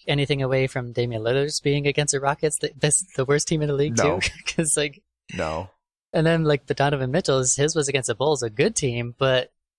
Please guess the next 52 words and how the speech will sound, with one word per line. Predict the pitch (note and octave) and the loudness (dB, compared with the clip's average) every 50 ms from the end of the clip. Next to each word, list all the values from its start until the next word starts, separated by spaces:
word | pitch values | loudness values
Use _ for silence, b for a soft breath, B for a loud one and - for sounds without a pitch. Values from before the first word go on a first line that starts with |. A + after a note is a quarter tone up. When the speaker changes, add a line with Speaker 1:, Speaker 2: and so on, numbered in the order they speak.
| _ | _
Speaker 1:
he | - - D#3 F3 F#3+ | -6 -2 -2 0 0
also | D#3+ C3+ - - B2+ | 0 0 0 0 0
had | B2 A#2+ A#2 | 0 0 2
overtime | - C#3+ D#3 D3 C3 - - A2+ A2+ | 2 2 2 2 0 -2 -2 -4 -4
to | A2 G#2+ | -2 -2
score | - - A#2 | -2 0 0
that | A2 A#2 - | -2 -2 -2
seventy-one | - B2 A#2 A#2 A2 A2 A2 G#2+ | -4 -4 -4 -4 -4 -6 -6 -6
points. | - - A2+ G#2+ A2 - - - - - _ _ _ _ _ _ _ | -6 -6 -6 -6 -4 -2 -2 -2 -2 -4 _ _ _ _ _ _ _
So | - - C3 A#2+ A#2 A2+ A2+ A2+ A2+ A2 - | -4 -2 0 2 2 0 -2 -4 -6 -8 -6
Speaker 2:
Yeah, | G#2+ F#2+ F#2 | -4 -2 -2
you | G2 C#3+ E3 | -2 -4 -4
still | - - - C4+ | -6 -4 -2 -2
have | C4 - C4 | -2 -2 -2
to | - - | -4 -6
score. | - - - C3+ C3+ D#3 D#3 B2 G2 F#2+ G#2+ | -6 -6 -4 -2 0 0 2 0 0 -2 -2
I | G2 | -4
mean, | A2+ A#2 A2+ A2 - B B B B B A2+ | -2 -4 -4 -6 -8 B B B B B -10
e-, | B2+ C3+ A#2+ C#3+ C3+ | -8 -6 -6 -6 -6
e-, | - | -4
even | - F#3+ F#3 F3+ G#3 F#3 | -2 -2 0 0 2 2
a | E3+ D#3 | 2 0
bad | D3+ D3+ C3+ C#3+ D3+ C3 | 0 0 -2 -2 -2 -4
team | - - D3 D3+ C#3+ B2 A2+ - | -6 -8 -6 -6 -6 -8 -10 -10
s-, | - A#2+ | -10 -10
still | - - - C#3+ C3 | -8 -6 -4 -4 -2
has | B2 B2+ B2 A2+ A2 G#2+ G2+ - - b b b b b - | 0 0 0 0 0 -2 -6 -10 -18 b b b b b -10
elite | - C#3 B2 A2 B2+ D3 D3+ - - | -8 -6 -6 -6 -6 -6 -6 -6 -4
N | - B2+ B2 A#2+ | -4 -2 -2 -2
B | A#2+ A#2+ A2+ | -2 0 0
A | G#2+ G#2 D#2+ | 0 0 0
athletes | E2 F#2 G2 A2 - - - - - - - | -2 -2 -4 -4 -4 -8 -12 -14 -14 -12 -12
on | - F2 E2 E2 | -12 -10 -8 -8
it. | F2 F2 | -10 -10
It's | - B2 - - | -10 -12 -8 -6
not | C#3 C3 G2+ | -4 -4 -2
like | A#2 A#2 B2+ | -2 -4 -2
they're | A#2 A2 | -4 -4
Speaker 1:
Mm-hmm. | A2 - | -4 -4
Speaker 2:
putting | B2+ - E2 G#2 | -6 -6 -6 -6
in, | G#2 G2+ F#2+ F#2+ F#2 - _ _ - | -8 -8 -8 -10 -14 -16 _ _ -14
you | - G#2 | -12 -8
know, | G2 F2+ E2+ F2 F2+ A2 - | -8 -8 -8 -8 -10 -12 -12
the | A2 | -12
clowns. | - - A2 A2 A#2 A2+ G2 G2 F#2 F#2 F#2+ - - _ _ _ _ _ _ _ _ - | -10 -6 -6 -4 -4 -4 -6 -6 -8 -10 -14 -18 -20 _ _ _ _ _ _ _ _ -8
These | A#2 G#2+ | -6 -6
are | A#2 | -6
still | A2 - - C3 B2+ A#2+ | -6 -6 -2 -2 -2 -2
guys | A2+ A#2 A2+ A2 A2+ A2+ A2 | 0 0 2 2 2 0 0
that | A2+ G#2 | -2 -4
wanna | F#2 G#2+ G#2+ G2+ F#2+ | -2 -2 -2 -2 -2
win, | G#2 A2 A2+ A2 | -4 -4 -4 -6